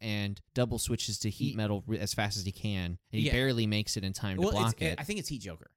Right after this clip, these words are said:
Speaker 1: Was it Heat Joker?
Speaker 2: Yeah, 'cause he do, he changes, changes the one side, and then he
Speaker 1: Oh,
Speaker 2: d-,
Speaker 1: you're right.
Speaker 2: Yeah,
Speaker 1: You're
Speaker 2: so,
Speaker 1: right.
Speaker 2: because, like, he makes a mention about the
Speaker 1: He can't do both 'cause it's too fast.
Speaker 2: Yes, c-, so, uh,
Speaker 1: And
Speaker 2: and
Speaker 1: it
Speaker 2: then
Speaker 1: really,
Speaker 2: he
Speaker 1: it
Speaker 2: d-,
Speaker 1: kinda makes sense, too.
Speaker 2: and then he does, uh, uh, uh, uh, Weather does lightning attack, and,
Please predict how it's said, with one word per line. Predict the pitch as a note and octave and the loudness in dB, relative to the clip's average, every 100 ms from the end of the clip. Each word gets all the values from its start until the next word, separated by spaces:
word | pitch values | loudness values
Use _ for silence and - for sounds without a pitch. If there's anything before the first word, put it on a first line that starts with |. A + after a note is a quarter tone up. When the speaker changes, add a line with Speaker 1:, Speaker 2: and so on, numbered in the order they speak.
| - | -2
Speaker 1:
Was | C3 | 0
it | F3+ | 0
Heat | G3+ | -2
Joker? | G#3 B3 | -6 -8
Speaker 2:
Yeah, | C4 C#3 A2+ - | -4 -2 -2 -2
'cause | D3 | -2
he | B2+ | 0
do, | C#3 D3 | 0 -2
he | D#3 | 0
changes, | C3+ F3 D#3 C#3+ | 2 4 4 2
changes | E3 D3+ B2+ | 2 2 0
the | C3 | 0
one | B2+ B2 | 2 2
side, | B2+ A#2+ G#2+ G2+ - - _ | 0 2 2 0 -4 -20 _
and | B2+ C#3+ | 0 4
then | D3 | 4
he | D3+ | 6
Speaker 1:
Oh, | E3+ | 6
Speaker 2:
d-, | - | 4
Speaker 1:
you're | F#3 | 2
right. | F#3+ G3 A2 | 0 0 -2
Speaker 2:
Yeah, | - D3+ - | -2 0 2
Speaker 1:
You're | |
Speaker 2:
so, | C#3+ C#3 | 4 4
Speaker 1:
right. | C#3+ | 4
Speaker 2:
because, | - F3+ | 4 6
like, | D#3+ C#3+ - - | 6 2 0 2
he | D#3+ | 6
makes | F3 E3+ | 6 6
a | |
mention | D3 C#3+ D#3+ | 4 4 4
about | C#3 A#2+ A2 - | 4 4 2 -2
the | A2 B2 G2+ _ | -2 0 -2 _
Speaker 1:
He | C3 | 0
can't | C3+ A2+ | 0 0
do | A2+ | 0
both | G#2+ G2 | 0 -2
'cause | G2 | -4
it's | F2 | -4
too | A2 | -6
fast. | - G2 E2 F2 B2+ | -6 -6 -6 -4 0
Speaker 2:
Yes, | D#3 A2+ - - D3 | 2 0 -2 -2 2
c-, | D#3 - | 2 2
so, | - D#3 C#3 C3 - | 2 4 4 2 0
uh, | B2+ A2 G2+ _ - - | 0 2 -2 _ -20 0
Speaker 1:
And | D3+ | 6
Speaker 2:
and | D#3 | 8
Speaker 1:
it | |
Speaker 2:
then | D#3+ | 10
Speaker 1:
really, | E3 D#3+ | 8 8
Speaker 2:
he | |
Speaker 1:
it | |
Speaker 2:
d-, | B2 | 6
Speaker 1:
kinda | E3 | 4
makes | C3+ B2 - | 4 2 2
sense, | F3+ - | 2 0
too. | - D3+ G2 G2+ - | 2 2 2 0 -2
Speaker 2:
and | D3 | 2
then | D#3+ F3+ | 4 4
he | F3 | 4
does, | D3+ C3 A#2+ - A#2+ | 6 6 4 0 -2
uh, | G#2+ G2+ - _ | -2 -2 -8 _
uh, | G2 G2+ G#2+ - | -2 -2 -4 -8
uh, | C3 B2 - - | -6 -6 -8 -6
uh, | G2+ D2+ | -6 -4
Weather | C3 D3 D3 | 2 4 6
does | B2+ A2+ | 2 2
lightning | A#2 E3+ F3 | 2 2 2
attack, | A#2+ - A#2 G2+ - | 0 2 2 0 -2
and, | B2 A2+ G2+ | -4 -4 -4